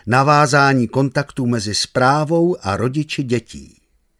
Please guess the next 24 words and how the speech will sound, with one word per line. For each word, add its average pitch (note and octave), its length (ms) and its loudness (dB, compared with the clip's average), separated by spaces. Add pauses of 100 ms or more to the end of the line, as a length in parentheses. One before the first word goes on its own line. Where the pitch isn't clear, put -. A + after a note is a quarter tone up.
(680)
Díky F3+ 360 2
dotačním D#3+ 580 0
projektům C#3+ 640 -2
získáváme F#3 840 0
pro C#3+ 200 -4
žáky D#3 440 0
a G2 80 -8
studenty D3+ 560 -4
partnerských C3 760 -6
škol C3 400 -2 (220)
výukové A#2 640 -4
materiály, D#3 920 2 (180)
sešity, B2+ 800 -2 (260)
ale F#3+ 180 4
také F3 420 0
autobusovou C#3+ 800 -2
dopravu C3+ 500 -2
na G#2+ 120 -4
specifické E3 840 -4
programy B2+ 680 0 (160)
Správy A2+ 640 -2
Národního A2 640 -2
parku F2+ 340 -14
Šumava. F2 520 -12